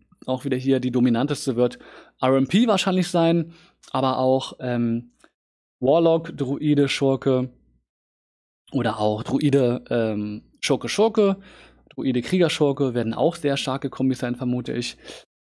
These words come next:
Und, ähm, hier müssen wir mal gucken, ob vielleicht noch die ein oder andere Überraschungskombi auftaucht.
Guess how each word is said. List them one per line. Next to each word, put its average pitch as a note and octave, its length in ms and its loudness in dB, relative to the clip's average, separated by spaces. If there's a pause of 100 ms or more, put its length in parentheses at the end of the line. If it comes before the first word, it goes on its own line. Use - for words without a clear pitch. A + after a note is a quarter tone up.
Und, B2 420 0
ähm, A#2 520 -2 (100)
hier G#3 100 4
müssen A#3+ 120 2
wir G#3 60 2
mal E3 100 4
gucken, G3 320 0
ob C#3 80 -2
vielleicht C#3+ 200 0
noch C#3+ 120 -4
die C3 100 -4
ein B2+ 100 0
oder B2+ 160 -2
andere B2+ 300 0
Überraschungskombi F3 1040 0
auftaucht. D3+ 680 0